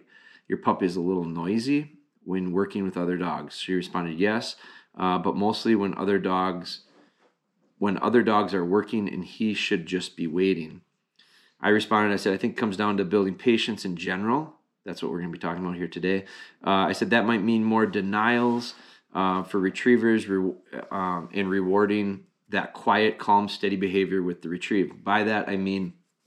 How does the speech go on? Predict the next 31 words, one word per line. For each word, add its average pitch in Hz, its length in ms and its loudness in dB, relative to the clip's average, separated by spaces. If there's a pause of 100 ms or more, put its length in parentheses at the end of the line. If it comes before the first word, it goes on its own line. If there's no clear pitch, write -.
(200)
denials. 98 580 0
A - 20 -6
lot 98 180 2
of - 40 -4
times, 104 320 -2 (420)
you 98 100 -4
know, 98 60 0
we 104 120 2
did 110 140 4
a, 95 460 0
um, 78 560 -8 (420)
some 95 240 -2
workshop 104 460 2
videos. 113 300 4
The 98 60 -2
guys 98 300 0
edited 95 320 2
up, - 280 -4
edited 107 560 2
up - 180 -2
some 92 220 -4
workshop 98 340 -2
videos. 104 340 0
I 95 60 -6
think 90 240 -8
some 101 160 -6
of 92 100 -6
'em 98 140 -4
went 92 140 -4
to 85 80 -12
TikTok, 104 640 -4